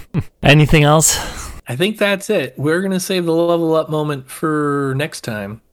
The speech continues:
Speaker 2: Um, but I think that's, that's all I got. What about you, Adam?
Speaker 1: I think that's everything. Uh,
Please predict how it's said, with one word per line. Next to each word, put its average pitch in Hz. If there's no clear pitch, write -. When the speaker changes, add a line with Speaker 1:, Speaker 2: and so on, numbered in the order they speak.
Speaker 2:
Um, 110
but 107
I 104
think 131
that's, -
that's 131
all 135
I 131
got. 92
What 101
about 113
you, 104
Adam? 85
Speaker 1:
I 110
think 151
that's 165
everything. 98
Uh, 98